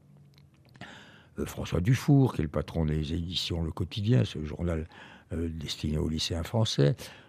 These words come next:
deux historiens américains, Robert Dalek et Robert Caro, que j'ai rencontrés, qui ont écrit l'équivalent de quatre ou cinq volumes sur les présidents américains, tous ces gens-là pensent comme moi qu'il s'agit de ce qu'on peut appeler la tragédie sans raison.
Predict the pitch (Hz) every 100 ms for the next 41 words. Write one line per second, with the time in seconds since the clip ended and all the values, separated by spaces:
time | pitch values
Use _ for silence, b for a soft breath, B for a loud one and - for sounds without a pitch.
0 | - 90 98 113 95 92 - 87 87 87
1 | 85 82 78 90 87 85 82 82 82 85
2 | 87 85 - 85 80 - 110 107 120 131
3 | - 78 - 82 - 107 - 143 87 78
4 | - 90 80 B B B - 92 90 87
5 | 85 85 - - 90 82 85 90 90 85
6 | - 80 - 85 87 87 87 87 175 165
7 | 139 - 95 95 147 - 143 - - 90
8 | 127 175 - 82 - - - - 95 -
9 | 120 160 160 - 98 117 104 - 165 165
10 | B B B B B B 110 107 - 147
11 | 123 127 147 - 104 95 92 82